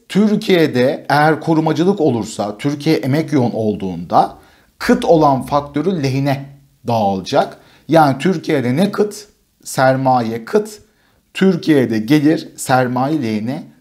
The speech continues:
dağılır diyeceğiz ve buradan doğru cevap C seçeneği olacak. Ancak hocam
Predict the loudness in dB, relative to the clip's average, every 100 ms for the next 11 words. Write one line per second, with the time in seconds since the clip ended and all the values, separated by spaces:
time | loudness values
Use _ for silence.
0 | _ -2 0 0 0 0 0 -2 -2 -2
1 | -2 -6 -6 -4 -2 -2 0 0 0 0
2 | 0 -2 -4 -10 -20 _ -2 0 2 -2
3 | -4 -4 -4 -4 -4 -4 -6 -16 _ -20
4 | -20 -2 4 6 6 4 4 6 4 4
5 | -4